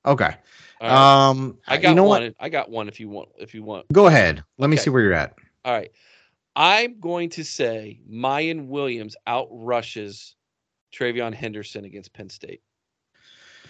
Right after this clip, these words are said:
Speaker 1: See, here, here's where the fun starts, because the funny thing is, then we have to go, "Okay, well, what's your one B?"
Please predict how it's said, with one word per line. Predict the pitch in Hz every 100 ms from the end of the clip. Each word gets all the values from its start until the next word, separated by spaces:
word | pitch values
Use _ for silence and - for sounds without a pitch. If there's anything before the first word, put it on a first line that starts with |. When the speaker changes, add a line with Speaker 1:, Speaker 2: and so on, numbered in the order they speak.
| _ _ _ _ _ _
Speaker 1:
See, | - 139 101
here, | 95 156 -
here's | 127 165 165
where | 170
the | 113
fun | - 110 107 92
starts, | - 78 - -
because | 113 110 123 107 87
the | 98
funny | 147 147
thing | 135 120 104
is, | 95 92 87 - _ _ _ _ _ _ _ -
then | 151 165
we | 147
have | 147 -
to |
go, | 117 113
"Okay, | 131 123
well, | 131
what's | 170 -
your | 170
one | 135 123 98
B?" | 85 -